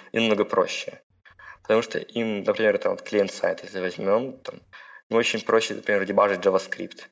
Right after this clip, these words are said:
Им проще разобраться, как работает этот метод в таком-то там фреймворке и так далее. То есть, соответственно, как бы их большая задача уяснить суть, что небезопасно,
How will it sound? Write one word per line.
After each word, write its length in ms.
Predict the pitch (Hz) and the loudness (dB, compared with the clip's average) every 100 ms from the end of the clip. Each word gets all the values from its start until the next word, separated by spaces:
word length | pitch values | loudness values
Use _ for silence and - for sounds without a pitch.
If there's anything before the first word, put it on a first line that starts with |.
| - - - - - | -20 -20 -20 -14 -6
Им 120 | 107 | -4
проще 360 | - 110 110 110 | 2 4 4 0
разобраться, 560 | 101 98 104 104 - | 0 4 4 4 -2
как 220 | 98 - - | -4 -4 0
работает 420 | 95 101 92 - | 2 2 -2 -10
этот 180 | - 98 | -14 -2
метод 220 | 104 113 - | 0 2 0
в 40 | |
таком-то 300 | 98 98 - | -2 -2 -4
там 120 | - | -10
фреймворке 760 | - 98 98 92 92 - - - _ _ _ _ _ _ - | -2 0 2 2 0 0 -12 -12 _ _ _ _ _ _ -18
и 40 | - | -6
так 180 | - 98 | -2 2
далее. 280 | 92 92 90 | 4 4 -2
То 100 | 92 | -6
есть, 80 | - | -10
соответственно, 420 | - 101 - 98 | -8 -6 -4 -4
как 80 | 95 | -2
бы 80 | |
их 60 | 98 | 0
большая 260 | 104 - 101 | -2 -2 0
задача 600 | 98 104 - 101 92 - - - - - | 6 6 6 2 2 0 -14 -18 -20 -8
уяснить 400 | 110 107 - 92 | -4 -4 -4 -6
суть, 420 | - 131 - - _ _ - | -6 -6 -6 -14 _ _ -16
что 240 | - 143 | -6 -2
небезопасно, 840 | 131 117 117 113 113 - 107 101 | -2 2 2 6 4 4 2 0